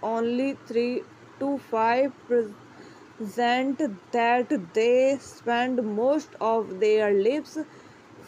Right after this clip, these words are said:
factitations based on their fear.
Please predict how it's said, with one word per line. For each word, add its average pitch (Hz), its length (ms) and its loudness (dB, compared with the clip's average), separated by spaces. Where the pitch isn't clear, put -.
factitations 247 2250 -2
based 277 340 0
on 262 440 -4
their 269 380 2
fear. 220 460 0